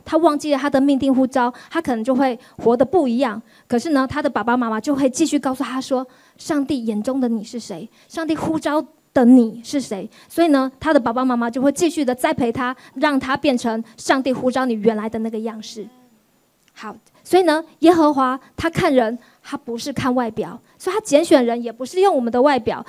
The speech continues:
不是说，哦，你是董事长，你的，你是硕士，你是博士，不是，上帝看的是真正的你，内心的你。好，接下来，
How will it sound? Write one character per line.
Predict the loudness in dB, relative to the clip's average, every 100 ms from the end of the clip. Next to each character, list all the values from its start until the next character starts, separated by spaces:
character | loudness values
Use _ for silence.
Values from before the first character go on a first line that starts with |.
| -6
不 | -2
是 | 2
说， | 4 6 6
哦， | 6
你 | 2
是 | -2 0
董 | 0 0
事 | -2
长， | 0 -2 -4 -10 -2
你 | 0
的， | 2 -2 -4 -4
你 | -4
是 | -2
硕 | 2 2
士， | 2 -2
你 |
是 | -2 -2
博 | 0 0
士， | -2 -6 -6 _ _ _
不 | -6
是， | 0 0 -2 -10 -14
上 | -6 -4
帝 | -4
看 | -2 -2
的 | -2
是 | -2 -6 -8 _ _ _
真 | 0 2 4
正 | 2 0 2
的 | 2
你， | 8 8 8 2 -12 _ _
内 | 0 2
心 | 2 -2
的 | -6 -6
你。 | -10 -18 _ _ _ _ _
好， | -16 -14 -10
接 | -6
下 | -4 -4
来， | -6